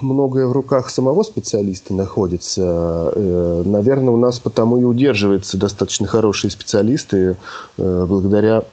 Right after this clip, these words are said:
именно своим качеством, потому что многие, многие ведут, э, кто-то ведёт частную практику, кто, кто-то постоянно проходит обучение, э, переключается на другие виды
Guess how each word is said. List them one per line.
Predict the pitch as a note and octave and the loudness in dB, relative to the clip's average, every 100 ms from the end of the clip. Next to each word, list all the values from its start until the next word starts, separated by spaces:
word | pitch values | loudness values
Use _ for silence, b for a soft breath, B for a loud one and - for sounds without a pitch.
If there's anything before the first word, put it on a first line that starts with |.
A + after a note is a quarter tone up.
| _ _ _ _ _ - | _ _ _ _ _ -8
именно | A#2+ G2+ | -4 -2
своим | A2 B2+ A#2 | 0 0 0
качеством, | B2+ E3 - - - E2 | 2 0 0 -8 -12 -12
потому | - F2+ F2+ F#2+ | -6 -4 -4 -6
что | - F#2+ | -6 -4
многие, | G2+ A#2+ G2+ F#2+ F2+ F#2 B B - | 0 -2 -2 -2 -2 -4 B B -2
многие | A#2 C3+ G2+ F#2+ | 0 2 0 -2
ведут, | F#2 F2 F2 - | -2 -2 -4 -6
э, | E2 E2 D#2 D2+ C#2+ C2+ C#2+ - | -4 -2 0 0 -2 -2 -2 -2
кто-то | G2 F#2 | -4 -2
ведёт | E2+ D#2+ - | -2 -2 -4
частную | - A#2 C3 - G#2+ | -2 0 0 -2 -4
практику, | G#2 A2 F#2+ - G2+ - F#2+ | -2 -2 -2 -6 -12 -4 -4
кто, | F2+ - A2 G2+ F#2+ F#2 | -4 -6 -2 0 0 -2
кто-то | - G#2+ A2 G2 - _ _ _ | -4 -2 -2 -6 -10 _ _ _
постоянно | A#2+ - A#2+ A#2 G#2 | -6 0 0 2 0
проходит | G#2 G2 A2 G#2+ | -4 -2 -2 0
обучение, | G2+ A2 - A#2+ A#2 A2+ G#2+ G#2 G2 | 0 0 -2 0 2 2 2 0 -2
э, | - F2+ E2+ F2 F2 E2+ E2+ F2+ G#2 - | -2 0 0 0 2 0 0 -4 -4 -4
переключается | B2 A#2+ C3 B2+ C3 A2+ A2 - A2+ A2 - | -2 -2 -4 -2 0 2 0 -2 0 0 0
на | A#2 A2+ | -2 -2
другие | A#2 A2+ A2 | -2 -2 -2
виды | G2+ G2+ G#2 | -2 0 -2